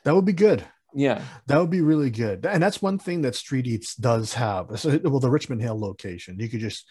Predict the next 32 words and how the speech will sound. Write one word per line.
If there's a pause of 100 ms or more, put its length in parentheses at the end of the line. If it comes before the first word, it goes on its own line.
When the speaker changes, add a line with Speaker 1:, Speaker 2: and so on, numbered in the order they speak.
(300)
Speaker 1:
pre-order
and
just
tell
'em
that
you've
Speaker 2:
Yeah.
Speaker 1:
arrived
and
tell
'em
what
spot
you're
in. (520)
And,
you
know,
when
we
went,
I
don't
know
how
many
months
ago (100)
it
was,
but,